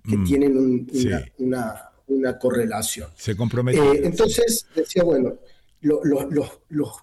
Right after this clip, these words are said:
Speaker 1: países miembros decían, bueno, yo voy a reducir un diez por ciento.
Speaker 2: Muy bien.
Speaker 1: Para reducir un diez por ciento tengo que a mis empresas o
Speaker 2: Mm.
Speaker 1: mis puntos de generación
Speaker 2: Sí.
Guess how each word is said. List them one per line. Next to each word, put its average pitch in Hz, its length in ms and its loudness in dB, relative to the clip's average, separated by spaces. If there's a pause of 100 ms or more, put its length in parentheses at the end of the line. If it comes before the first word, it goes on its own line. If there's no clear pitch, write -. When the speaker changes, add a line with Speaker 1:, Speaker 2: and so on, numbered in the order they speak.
(120)
Speaker 1:
países 190 800 0
miembros 214 720 2
decían, 190 680 0
bueno, 139 260 2
yo 180 220 0
voy 185 320 2
a 180 120 0
reducir 151 520 0
un 156 120 2
diez 147 160 2
por 135 200 -4
ciento. - 480 -10
Speaker 2:
Muy 90 220 -2
bien. 85 220 -2
Speaker 1:
Para 139 160 2
reducir 151 380 2
un 202 80 2
diez 202 120 2
por 196 140 0
ciento 240 380 0
tengo 180 240 2
que 143 340 0
a 127 120 -6
mis 139 320 2
empresas 190 1000 -2 (300)
o 98 80 0
Speaker 2:
Mm. 127 100 4
Speaker 1:
mis 107 120 0
puntos 170 420 0
de 151 80 0
generación 160 840 0
Speaker 2:
Sí. - 160 -6